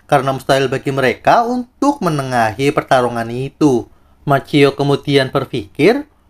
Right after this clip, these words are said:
untuk menjadikan Grappler Bear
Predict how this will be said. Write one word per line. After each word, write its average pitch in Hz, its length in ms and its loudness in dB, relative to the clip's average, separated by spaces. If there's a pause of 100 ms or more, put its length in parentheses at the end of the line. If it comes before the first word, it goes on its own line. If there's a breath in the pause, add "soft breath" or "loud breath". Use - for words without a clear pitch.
(120)
untuk 269 320 2
menjadikan 247 800 2
Grappler 240 720 2
Bear 233 320 2